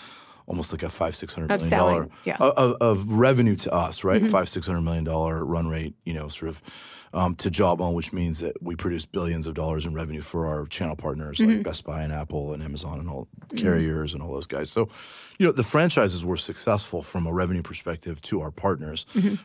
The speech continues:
Speaker 1: As I said, I, I think that the challenge with, with hardware for us is, like, we put all that design content into it. We put all of that new technology into it. And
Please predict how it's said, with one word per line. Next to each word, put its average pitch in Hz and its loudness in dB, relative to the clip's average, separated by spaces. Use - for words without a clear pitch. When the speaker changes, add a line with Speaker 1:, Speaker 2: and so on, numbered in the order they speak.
Speaker 1:
As 113 0
I 107 0
said, 135 2
I, 104 0
I 107 0
think 139 0
that 117 -4
the - -10
challenge 113 2
with, 92 -4
with 90 -6
hardware 90 0
for - 0
us 156 4
is, 101 -2
like, 98 0
we 107 -2
put 165 -2
all 98 2
that 92 0
design 85 -6
content 78 -12
into 76 -10
it. 64 -8
We 73 -10
put - -2
all 90 0
of 82 -4
that 80 -4
new 85 -2
technology 80 -6
into 73 -6
it. - -12
And 101 2